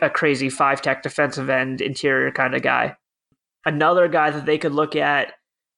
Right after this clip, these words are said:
who's had some injury issues himself, but is still only twenty-six and still could be molded a little bit, is, uh, Ronald Darby too.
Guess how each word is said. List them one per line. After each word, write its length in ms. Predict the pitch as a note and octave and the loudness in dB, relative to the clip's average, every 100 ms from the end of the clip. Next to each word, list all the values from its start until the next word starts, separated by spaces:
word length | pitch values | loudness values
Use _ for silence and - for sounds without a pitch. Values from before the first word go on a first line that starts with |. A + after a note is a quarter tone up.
| _ | _
who's 380 | - D#3+ D3 D3 | -2 0 0 -2
had 300 | - D#3 C#3+ | 0 -2 -2
some 160 | C#3+ B2+ | -6 -4
injury 540 | D#3 D3 D#3 D3+ C#3 | -4 -2 -2 -2 -2
issues 340 | D3 - C#3+ C#3 | -2 -2 -4 -4
himself, 580 | C3+ - D3+ D3 C#3+ - | -6 -2 2 2 0 -2
but 120 | C#3 | -2
is 80 | C3+ | -2
still 220 | - D3+ | 2 2
only 160 | D#3 | 2
twenty-six 640 | C#3 - D#3 D3 - C#3 - | -2 -2 -2 -2 -2 -2 -2
and 140 | C3+ | -8
still 220 | - D#3 D3 | -2 0 0
could 100 | C#3 | -2
be 160 | C3+ - | -4 -4
molded 460 | D#3 D3+ C#3+ D3+ D3+ | -2 2 2 4 2
a 60 | |
little 200 | D3 C#3+ | 4 2
bit, 140 | C#3 C3+ | 2 2
is, 220 | C3 C3 | 0 0
uh, 240 | B2 A2+ G#2 | 0 0 2
Ronald 320 | C#3+ C#3+ B2+ | 2 0 0
Darby 380 | C3+ C#3 C3+ A2+ | 2 2 2 -2
too. 340 | - C3+ B2 | 2 2 2